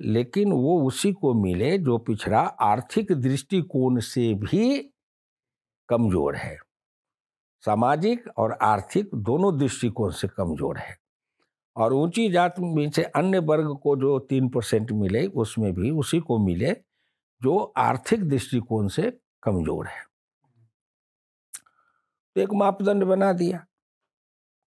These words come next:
इनकम टैक्स, इनकम टैक्स देने वाले हैं, उनको इसका लाभ नहीं मिलेगा। और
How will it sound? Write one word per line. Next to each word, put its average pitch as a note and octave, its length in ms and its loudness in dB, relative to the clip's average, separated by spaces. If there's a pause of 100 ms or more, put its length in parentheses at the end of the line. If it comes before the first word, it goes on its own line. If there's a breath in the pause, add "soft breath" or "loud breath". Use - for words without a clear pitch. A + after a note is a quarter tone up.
इनकम D3 420 0
टैक्स, - 400 -2 (1900)
इनकम D#3 420 2
टैक्स D#3 240 0
देने E3 300 0
वाले E3+ 340 2
हैं, D#3 440 -2 (540)
उनको B2+ 360 0
इसका G#2 260 -2
लाभ A2+ 420 0 (1000)
नहीं C3 220 -2
मिलेगा। - 540 -8 (180)
और A2 140 2